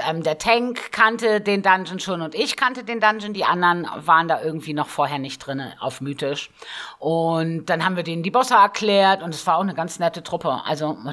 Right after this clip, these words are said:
bin ich über einen Dungeon Finder da rein, aber es war echt ganz angenehm.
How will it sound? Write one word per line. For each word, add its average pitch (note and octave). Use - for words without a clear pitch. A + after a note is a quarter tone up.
bin F3+
ich F3
über E3+
einen D#3
Dungeon F3
Finder G#3+
da G3
rein, F#3+
aber D3+
es A#3+
war G#3+
echt A3
ganz G#3
angenehm. D3+